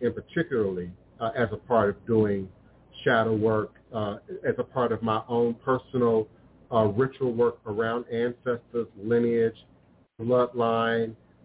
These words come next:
uh, a-, and, and we even talked about, uh, lineage that can be set up similarly even without the blood element. Uh, fraternities, for, for sororities, uh, secret societies, uh, that develop lineage.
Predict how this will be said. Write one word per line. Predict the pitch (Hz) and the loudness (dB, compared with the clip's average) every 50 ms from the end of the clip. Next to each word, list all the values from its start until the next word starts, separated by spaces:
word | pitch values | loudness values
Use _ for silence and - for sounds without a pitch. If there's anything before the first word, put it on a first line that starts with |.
| - - | -10 -6
uh, | 113 104 104 - - 143 | -4 -4 -4 -4 -4 -4
a-, | 127 127 - 127 117 | -6 -2 0 2 2
and, | 117 131 | 2 4
and | 143 123 120 120 120 | 4 4 4 4 4
we | 135 135 | 2 2
even | 127 123 127 | 0 0 -2
talked | - - 135 123 117 - | -2 -4 -6 -6 -6 -6
about, | 117 117 120 113 113 113 117 - - | -2 0 2 2 2 2 0 -4 -2
uh, | 117 110 110 | 0 0 0
lineage | 107 107 113 120 123 127 123 120 117 117 120 - - - - _ _ _ _ _ _ _ - - | 0 0 0 0 2 2 4 4 4 2 2 -2 -6 -14 -20 _ _ _ _ _ _ _ -2 0
that | 113 117 123 - - | 0 0 0 -2 -4
can | - 123 117 107 | -2 -2 0 0
be | 117 120 113 - - - - | -2 -4 -4 -6 -6 -4 0
set | 139 127 123 | 2 2 2
up | 120 120 117 117 - _ _ _ _ _ _ _ _ _ _ _ _ _ _ _ _ _ _ _ - - - - | 2 0 0 -2 -6 _ _ _ _ _ _ _ _ _ _ _ _ _ _ _ _ _ _ _ -20 -20 -4 0
similarly | 180 185 180 175 165 151 135 131 120 117 113 110 107 113 - | 2 2 4 4 4 4 4 2 2 0 0 -2 -4 -6 -6
even | 131 131 120 127 123 | -6 -6 -4 -2 -2
without | 120 113 - - 127 123 117 - | -2 -2 -2 -2 -4 -4 -4 -6
the | - 98 | -12 -10
blood | 90 120 117 113 110 110 110 - - | -6 -4 -2 -2 -2 -4 -6 -8 -8
element. | 117 113 101 92 85 82 85 - _ _ _ _ _ _ _ _ _ _ _ _ - | -8 -6 -6 -8 -10 -12 -16 -20 _ _ _ _ _ _ _ _ _ _ _ _ -4
Uh, | 104 101 101 | -2 -2 -2
fraternities, | - - 107 95 - - - 143 139 135 127 110 101 101 98 90 - _ - | -2 -2 -4 -4 -2 0 2 2 4 4 2 2 0 -2 -4 -6 -10 _ -8
for, | 113 113 - - - - - | -8 -8 -8 -12 -20 -6 0
for | 131 123 117 117 - - - | 2 2 2 2 -2 -6 -2
sororities, | - 120 120 127 131 131 127 123 117 107 - - 120 101 92 90 87 85 - _ - | 0 2 2 4 4 4 4 4 2 2 -2 -6 -10 -8 -8 -8 -10 -14 -16 _ -14
uh, | 120 107 101 98 - _ - | -12 -12 -12 -12 -14 _ -10
secret | 143 139 147 131 - | -8 -6 -4 -6 -6
societies, | 123 117 - - 135 131 123 120 113 107 104 98 90 90 87 - _ - - _ - _ _ _ _ | -6 -10 -8 -4 -2 0 0 0 0 -2 -2 -4 -6 -8 -10 -14 _ -20 -20 _ -20 _ _ _ _
uh, | 120 110 104 | -4 -4 -2
that | 196 117 120 - - | -2 -4 -6 -4 -2
develop | - - - 117 110 104 101 101 - - 104 | -4 -2 0 0 -2 0 -2 -4 -8 -8 -6
lineage. | 107 110 104 101 92 87 80 - | -4 -4 -2 -2 -6 -8 -10 -14